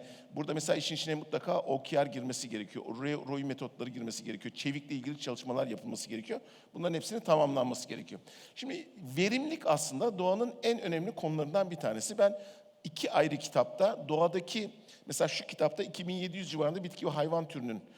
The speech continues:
incelemesini yaptık ve bunların tamamında da verimliliğin çok yüksek olduğunu ve aslında hayvan ve bitki mekanizmalarının tamamının, e, verimlilik üzerine kurulu olduğunu gördük. Çok özet anlatacağım.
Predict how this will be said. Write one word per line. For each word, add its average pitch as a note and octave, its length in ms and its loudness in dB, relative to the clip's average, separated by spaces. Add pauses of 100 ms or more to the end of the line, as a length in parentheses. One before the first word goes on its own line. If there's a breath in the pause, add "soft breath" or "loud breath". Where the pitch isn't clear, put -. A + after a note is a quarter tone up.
(200 loud breath)
incelemesini D#3+ 600 0
yaptık G3 440 4 (300 loud breath)
ve D#3+ 140 0
bunların F#3+ 300 -4
tamamında G3 640 4
da G3 280 4 (140)
verimliliğin F3 440 2
çok G3 280 -6
yüksek - 340 -4
olduğunu A#2+ 460 -2 (320 loud breath)
ve - 80 2
aslında D#3+ 440 0
hayvan F#3+ 320 4
ve D#3+ 120 -2
bitki B2+ 220 -8
mekanizmalarının B2 760 -4
tamamının, D3+ 640 2 (640 loud breath)
e, C3 220 -2
verimlilik G3 360 0
üzerine C#3+ 260 0
kurulu B2 300 -4
olduğunu G#2+ 320 -4
gördük. G#2 400 -8
Çok - 260 -2
özet D#3+ 300 0
anlatacağım. B2+ 540 0